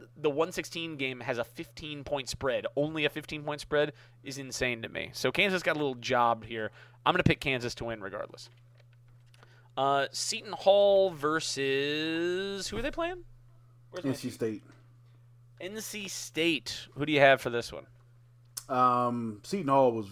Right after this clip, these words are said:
Speaker 2: disappointing to me this season. Um, I actually recall me saying that I think they were the <laughs> best team in the Big East when season started.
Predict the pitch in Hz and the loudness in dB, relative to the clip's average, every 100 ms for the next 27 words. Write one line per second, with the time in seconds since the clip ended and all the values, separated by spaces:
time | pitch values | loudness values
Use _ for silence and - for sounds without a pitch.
0 | 95 110 - - 107 98 95 92 92 - | -12 -14 -14 -12 -8 -8 -8 -10 -12 -10
1 | 104 101 92 95 95 101 101 98 98 87 | -8 -8 -10 -12 -14 -12 -10 -8 -8 -2
2 | 127 117 107 98 - - - - - - | -2 -2 -12 -16 -20 -20 -20 -20 -20 -20
3 | - - - - - 104 - 117 110 110 | -20 -20 -20 -20 -14 -8 -2 -2 -2 -6
4 | 117 110 104 104 107 110 101 104 98 - | -8 -8 -8 -8 -8 -8 -6 -8 -8 -10
5 | 120 98 127 - 120 113 101 117 117 113 | -10 -6 -6 -6 -8 -6 -6 -6 -6 -8
6 | 104 - 117 110 104 117 113 107 | -10 -10 -10 -10 -8 -6 -4 -6